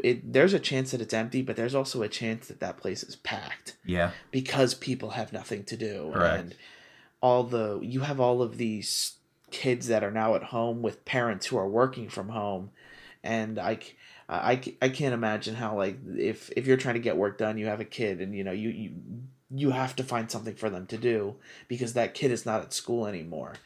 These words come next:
Speaker 2: Right.
Speaker 1: And as much as, you know, you, you wanna give them the iPad, the iPad will probably only last so long.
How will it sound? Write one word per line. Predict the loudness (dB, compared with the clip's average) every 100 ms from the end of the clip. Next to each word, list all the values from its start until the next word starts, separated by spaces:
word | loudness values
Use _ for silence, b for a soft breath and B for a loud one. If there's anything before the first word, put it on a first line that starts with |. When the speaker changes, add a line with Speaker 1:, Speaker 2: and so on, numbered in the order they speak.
| B -4
Speaker 2:
Right. | -4 -4
Speaker 1:
And | -6
as | -2
much | -2 0
as, | -2 -4 -6
you | -4
know, | -4
you, | -4 -6 -4
you | -2
wanna | 0 0
give | -2 -2 -2
them | -4
the | -4
iPad, | -2 -2 -2 -4 -2 -2
the | -2
iPad | -2 -2 -4 -2
will | -2
probably | -2 -2 -4
only | -6 -6
last | -8 -8 -4
so | -4 -2
long. | -4 -6 -8 -10